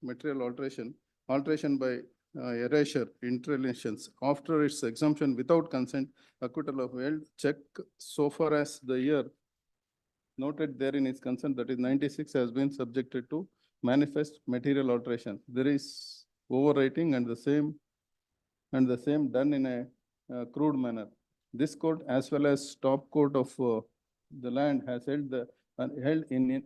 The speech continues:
unequivocal terms that, uh, if an alteration by erasure, inter-, interlineations or otherwise is made in a material fault deed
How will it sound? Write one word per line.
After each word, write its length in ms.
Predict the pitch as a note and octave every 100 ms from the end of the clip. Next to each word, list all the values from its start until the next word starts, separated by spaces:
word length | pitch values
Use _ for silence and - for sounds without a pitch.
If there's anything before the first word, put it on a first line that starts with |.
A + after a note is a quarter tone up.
| -
unequivocal 680 | C3+ D3 D3+ C#3+ C#3 C#3+ C3+ C3+
terms 300 | C3+ C#3 -
that, 280 | A#2+ A#2+
uh, 140 | A#2 A2+ A2+
if 180 | C3 C#3
an 80 | A#2+
alteration 540 | B2 C#3 D3 D3 C#3+
by 260 | C3 B2 B2 - _ _ _ _ -
erasure, 500 | A#2 B2+ D3 D3 C#3+ - -
inter-, 720 | B2+ C3 - - C#3+ C#3 C3+ A#2+
interlineations 1200 | B2+ C3 C#3 C#3 C#3 C3+ C3+ C3 C3 C#3+ C#3 - _
or 240 | B2+ C3 A#2+
otherwise 460 | A#2+ C#3 C#3+ C3+
is 180 | A#2 -
made 240 | B2 C#3 C#3 - _ _ -
in 140 | C3
a 40 | B2+
material 460 | A#2+ A#2+ D3 D3
fault 360 | C#3+ B2+ C3 A#2+
deed 200 | A2+